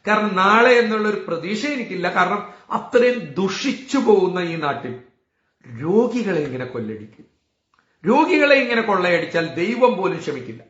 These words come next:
കുറച്ച് ലാഭം വേണം. നൂറ് രൂപയുടെ മരുന്ന് വിൽക്കുമ്പോൾ നിങ്ങൾ ഇരുന്നൂറ് രൂപ ലാഭം എടുക്കും. നാലിരട്ടി,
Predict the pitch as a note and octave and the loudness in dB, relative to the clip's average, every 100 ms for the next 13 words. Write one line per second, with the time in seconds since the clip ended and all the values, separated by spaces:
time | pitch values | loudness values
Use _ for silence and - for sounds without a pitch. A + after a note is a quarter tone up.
0 | _ _ _ _ _ _ _ _ _ _ | _ _ _ _ _ _ _ _ _ _
1 | _ - E4+ - E4 D4 D4 C4+ A3+ C3 | _ 0 2 6 6 6 6 2 0 -2
2 | - - _ G#2+ B2 D3+ F#3+ G3+ F#3 E3 | -10 -20 _ -16 -10 -6 -2 -2 -4 -2
3 | E3+ E3+ D#3+ C#3+ D3 E3 D3 - C#3+ C3 | 0 0 -2 -4 -4 -4 -6 -6 -8 4
4 | G3 B3 - - - E3+ A3 D4+ D#4 D4 | 6 6 4 -10 -18 -8 -6 0 2 2
5 | - B3 C#4 E4 G4 F#4+ - B3 F3+ - | -2 0 2 2 4 6 6 6 2 -4
6 | - - G3+ G3+ F3 C#3+ A#2 - _ _ | -14 0 2 4 0 -2 -10 -16 _ _
7 | _ _ _ _ _ _ _ _ _ _ | _ _ _ _ _ _ _ _ _ _
8 | _ _ C#3 D#3 A#3+ C4 A3 G3 - F3+ | _ _ -4 0 4 6 4 4 -4 -10
9 | D#3+ - | -10 -16